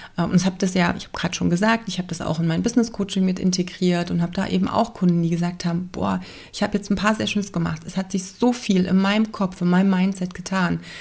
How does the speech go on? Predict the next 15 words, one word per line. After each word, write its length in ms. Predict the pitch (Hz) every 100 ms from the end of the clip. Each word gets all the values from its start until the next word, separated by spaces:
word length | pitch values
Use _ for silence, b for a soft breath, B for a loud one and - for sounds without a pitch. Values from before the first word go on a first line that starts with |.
| B B B -
Ich 80 | 185
habe 180 | 185 214
eine 100 | 202
ganz 320 | 202 214 240
andere 300 | - 214 -
Energie, 580 | 202 196 196 185 202 185
ich 160 | 165
bin 160 | - 190
ganz 260 | 196 220 214
anders 380 | 202 196 185
motiviert, 580 | 196 185 180 180 175 165
ich 160 | 160 -
habe 120 | 180 - -
das 180 | 185 -
Gefühl, 540 | 180 - 247 240